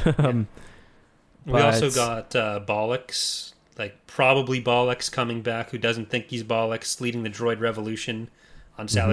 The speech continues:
Speaker 2: Salashag, 'cause I guess we kinda slept on that as well, uh,
Speaker 1: Mm-hmm.
Speaker 2: where Han frees these droids.
Speaker 1: That was the worst part of the book, in my opinion.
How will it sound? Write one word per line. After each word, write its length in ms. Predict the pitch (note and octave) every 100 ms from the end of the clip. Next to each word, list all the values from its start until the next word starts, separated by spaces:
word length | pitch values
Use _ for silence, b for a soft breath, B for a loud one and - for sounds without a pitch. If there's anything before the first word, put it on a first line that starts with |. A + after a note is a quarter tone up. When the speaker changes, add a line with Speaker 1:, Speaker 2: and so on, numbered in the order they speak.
| G#2+ A#2+
Speaker 2:
Salashag, 180 | G#2+ -
'cause 240 | G#2+ C3+
I 200 | A2+ A2+
guess 180 | A#2+ C3
we 100 | C3
kinda 220 | G#2 C3+ A2+
slept 260 | C3 A#2+
on 120 | A2+ A2
that 160 | G#2
as 100 | G#2
well, 360 | G#2 G#2 G#2+ A#2 b b b b -
uh, 140 | G#2
Speaker 1:
Mm-hmm. 220 | G#2+ G#2
Speaker 2:
where 280 | G#2+ G#2+ G#2+
Han 420 | - C3 B2+ B2+
frees 380 | A#2+ C#3 C3+ B2
these 260 | B2+ A#2+ A#2
droids. 20 |
Speaker 1:
That 120 | D3+
was 200 | - A#2
the 100 | D3
worst 300 | C3+ C#3 -
part 160 | C3 B2
of 60 |
the 80 | A2+
book, 260 | G2+ G#2+ G#2+
in 80 | A2
my 140 | G#2
opinion. 320 | G2 A2 -